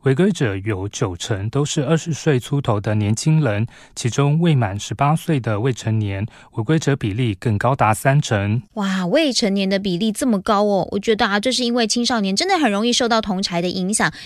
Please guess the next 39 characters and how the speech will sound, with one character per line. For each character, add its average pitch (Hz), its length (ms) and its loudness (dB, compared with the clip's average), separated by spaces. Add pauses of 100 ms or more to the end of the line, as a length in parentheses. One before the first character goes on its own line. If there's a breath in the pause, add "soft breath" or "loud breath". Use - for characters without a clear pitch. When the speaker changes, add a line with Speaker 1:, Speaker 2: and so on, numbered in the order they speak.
Speaker 2:
一 311 100 -4
不 392 100 0
小 349 200 2
心 302 160 0
就 320 120 2
误 349 240 -2
入 269 160 0
歧 185 260 -2
途 170 220 -4
了。 160 380 -2 (100)
Speaker 1:
是 - 320 0
啊， 110 320 4
应 147 180 4
注 151 200 2
意 139 100 2
他 147 160 0
们 175 180 6
平 123 180 2
常 110 220 2
日 117 140 0
常 101 280 -2
活 101 220 -2
动 131 180 0
的 104 120 -2
场 107 320 -2
所， 98 440 -4
关 113 200 0
心 113 260 0
是 - 140 -6
否 107 180 -4
有 90 140 -4
吸 165 260 0
食 120 160 -2
笑 101 240 0
气 - 160 -4
的 92 140 -6
状 104 240 0
况。 95 320 -2 (280)
Speaker 2:
嗯， 269 360 2